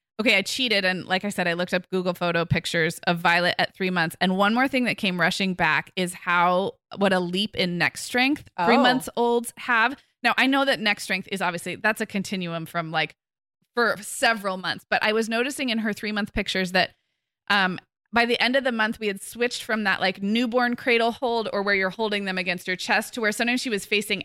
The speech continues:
Speaker 1: out.
Speaker 2: You're just kinda holding
Speaker 1: She
Speaker 2: her with your
Speaker 1: wasn't,
Speaker 2: arm around her
Speaker 1: yeah,
Speaker 2: waist
Speaker 1: she wasn't
Speaker 2: and
Speaker 1: sturdy enough to go on the hip yet, but her, her neck, if it,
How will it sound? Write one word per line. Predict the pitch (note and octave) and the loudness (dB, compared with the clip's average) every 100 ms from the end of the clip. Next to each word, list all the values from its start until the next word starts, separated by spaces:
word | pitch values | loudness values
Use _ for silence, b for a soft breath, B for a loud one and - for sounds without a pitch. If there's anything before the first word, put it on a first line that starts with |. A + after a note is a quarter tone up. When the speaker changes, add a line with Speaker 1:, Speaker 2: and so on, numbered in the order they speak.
| D#3+ | 0
Speaker 1:
out. | E3 B3 | 0 4
Speaker 2:
You're | B3 | 4
just | A#3 C#4+ | 4 6
kinda | A3+ | 6
holding | F#3+ A3 | 6 6
Speaker 1:
She | G#3+ | 6
Speaker 2:
her | |
with | G#3+ | 6
your | A3 | 6
Speaker 1:
wasn't, | G3 G3+ | 6 6
Speaker 2:
arm | G#3 | 6
around | G3+ F#3+ | 4 4
her | B4+ | 4
Speaker 1:
yeah, | C5 F4+ C4 | 6 6 4
Speaker 2:
waist | C4 | 0
Speaker 1:
she | |
wasn't | F#4 G4+ | -2 -2
Speaker 2:
and | E3+ | -2
Speaker 1:
sturdy | - F#4 E4 | -2 -2 -2
enough | D4 C#4 | -4 -4
to | C#4+ | -6
go | B3+ | -4
on | A#3+ | -2
the | G3+ | -4
hip | - D4 - | -4 -4 -4
yet, | F3+ C#3 A2+ - _ _ G3 | -8 -4 -4 -6 _ _ -2
but | A#3 A3 - - | 0 0 -4 -4
her, | B3 A#3 A3 - _ _ _ - | 0 2 2 0 _ _ _ 0
her | C4 | 2
neck, | A#3+ B3+ D4 - - | 4 2 2 -2 -4
if | A#3 | 0
it, | A#3+ | -2